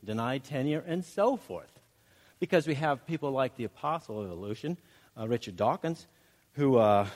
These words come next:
who's an ardent atheist as well and makes that clear. He says, "We talk about wor-, the world, you know, it's evolution and there's no part in God. Don't give me this God and evolution put together garbage. I don't, that's not, that's rubbish."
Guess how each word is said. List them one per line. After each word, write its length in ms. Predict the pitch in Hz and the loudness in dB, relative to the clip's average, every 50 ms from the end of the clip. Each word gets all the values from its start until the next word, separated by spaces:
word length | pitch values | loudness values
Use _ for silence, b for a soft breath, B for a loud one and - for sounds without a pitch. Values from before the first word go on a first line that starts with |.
| B B B | B B B
who's 180 | 135 131 120 107 | -2 0 2 2
an 100 | 123 120 | 2 4
ardent 300 | 123 139 160 175 175 - - | 4 4 2 0 -2 -6 -6
atheist 460 | - 165 160 156 - 175 180 175 - 208 | -4 -2 -2 -2 -2 -6 -8 -8 -8 -10
as 120 | 196 - | -8 -4
well 200 | 151 120 117 135 | -2 -2 0 0
and 120 | 131 110 | -2 -2
makes 220 | 95 104 117 - - | -4 -6 -8 -8 -10
that 180 | - 147 - | -10 -10 -10
clear. 300 | - - 127 104 87 87 | -10 -10 -8 -8 -8 -8
He 80 | 92 107 | -10 -12
says, 240 | 104 - 101 - - b b b b b b b b b b b b b b | -12 -12 -12 -12 -14 b b b b b b b b b b b b b b
"We 80 | - 143 | -6 0
talk 180 | 160 214 208 | 2 2 2
about 280 | 196 175 175 165 143 - - - - - | 4 4 4 2 2 0 -6 -16 -14 -4
wor-, 260 | 127 131 139 143 123 | 0 2 2 2 2
the 100 | 117 123 | 0 -2
world, 360 | 127 139 139 139 139 131 123 - B B B B B B - | 0 2 2 2 2 0 -4 -10 B B B B B B -8
you 100 | 131 113 | -6 -4
know, 160 | 98 95 101 | -4 -6 -8
it's 140 | 101 - 151 | -4 2 4
evolution 580 | 160 175 185 190 196 196 185 - 190 190 - - | 4 6 6 4 2 2 2 0 -4 -6 -6 -6
and 160 | 131 120 113 110 | -4 -4 -2 -2
there's 100 | 101 123 | -2 -2
no 120 | 147 156 | -2 -4
part 260 | 147 - 143 135 - | -2 -2 -4 -4 -4
in 80 | - 95 | -4 -6
God. 260 | 110 95 87 85 90 | -6 -4 -4 -6 -6
Don't 340 | 104 120 131 120 131 123 - | -6 -6 -6 -6 -8 -10 -8
give 120 | - 131 120 | -6 -4 -4
me 80 | 117 | -2
this 240 | 110 117 113 - b b b b b b b b b _ _ _ _ _ _ _ _ _ _ _ - _ _ _ _ _ _ _ _ _ 113 | -2 -4 -6 -6 b b b b b b b b b _ _ _ _ _ _ _ _ _ _ _ -20 _ _ _ _ _ _ _ _ _ -4
God 420 | 117 107 117 117 110 113 120 110 | 0 2 4 4 4 4 2 2
and 100 | 110 107 | 2 0
evolution 480 | 107 107 101 107 110 110 101 - 113 101 | 0 0 0 -2 -2 -4 -4 -6 -8 -6
put 160 | - 117 - | -6 -8 -8
together 360 | - 101 87 113 110 101 98 | -8 -6 -4 -4 -4 -4 -6
garbage. 560 | 82 78 85 80 78 76 82 - - - - - | -8 -8 -10 -10 -10 -12 -16 -16 -16 -16 -16 -14
I 120 | 101 90 87 | -12 -10 -8
don't, 200 | 92 101 104 - _ | -8 -8 -8 -10 _
that's 320 | - 104 98 95 - - | -8 -8 -8 -8 -8 -10
not, 160 | - 98 107 - _ - - - | -8 -8 -8 -10 _ -20 -16 -12
that's 200 | - 107 - - | -12 -12 -10 -6
rubbish." 400 | 117 101 92 - - - - | -8 -8 -8 -8 -12 -16 -16